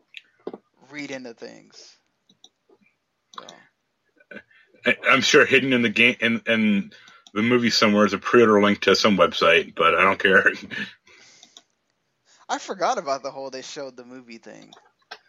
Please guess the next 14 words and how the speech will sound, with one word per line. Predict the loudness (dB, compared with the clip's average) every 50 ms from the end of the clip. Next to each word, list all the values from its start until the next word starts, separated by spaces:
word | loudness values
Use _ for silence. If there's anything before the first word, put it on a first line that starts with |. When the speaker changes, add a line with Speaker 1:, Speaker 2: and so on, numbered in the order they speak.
| _ _ _ _ _ _ _ _ _ _ _ -20 _ _ _
Speaker 1:
Like, | -18 -16 -16 -16 -16 -20 -20 _ _ _ _ _ _ _ _ _ _ _ _ _ _ -14
oh, | -12 -10 -10 -10 -10 -10 -12 -16 -20 _ _ _ _ _
and | -16 -16 -14 -12
then | -12 -12 -14 -14
speaking | -18 _ -16 -16 -14 -12 -14 -16
of | -14 -14
movies, | -14 -14 -14 -14 -18 -20 -18
they | _ -16 -16
show | -16 -16 -18 -18 -18
the | -18 -20
Jumanji | -20 -20 -20 -18 -18 -18 -18 -18 -20 -20 -20 -20 -20 _ _ _ _ _ _ _ _ _ _ _ _ _ _ _ _ _ _ _ _ _ _ _ _
promo | -20 -18 -18 -18 -18 -20 -20 -20 -20 -20 _ _ _ _ _ _ _ _ _ _ _ _ _
as | -20 -20 -20 _
well, | -12 -10 -10 -10 -10 -12 -14 -18 -20